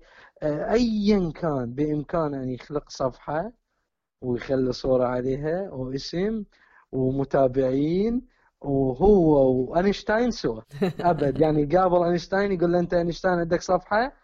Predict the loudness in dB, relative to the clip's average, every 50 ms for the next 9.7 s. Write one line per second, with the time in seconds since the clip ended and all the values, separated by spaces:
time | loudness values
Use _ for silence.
0 | _ _ _ _ -2 0 2 2 2 0 0 -2 -2 -2 -4 -4 -6 -10 -14 -16
1 | _ -4 -2 0 0 0 -2 -2 -2 0 0 0 2 2 2 2 2 2 2 2
2 | 4 2 2 -2 -8 _ _ _ _ _ _ _ -4 -2 -2 0 -2 -4 -6 -4
3 | -4 -4 -4 -4 -6 -6 -6 -6 -6 -8 -10 -10 -12 -16 -20 -20 -20 _ -2 0
4 | 2 2 0 0 0 2 2 2 2 2 0 -2 -6 -8 -12 _ _ _ _ _
5 | 0 4 4 4 4 4 2 -2 -2 -2 -4 -6 -6 -4 -2 -2 -2 0 -2 -2
6 | 0 0 0 0 0 -2 -4 -6 -8 _ _ _ _ 0 0 2 2 2 0 0
7 | 0 0 -2 -2 -2 -2 -4 -4 -4 0 2 4 4 4 4 2 0 0 -2 -2
8 | -4 -4 -4 -6 -6 -6 -6 -4 -2 -2 -2 -2 -4 -6 -6 -4 -4 -6 -8 -8
9 | -6 -6 -4 -2 -2 -2 -2 -2 -6 -8 -6 -6 -8 -10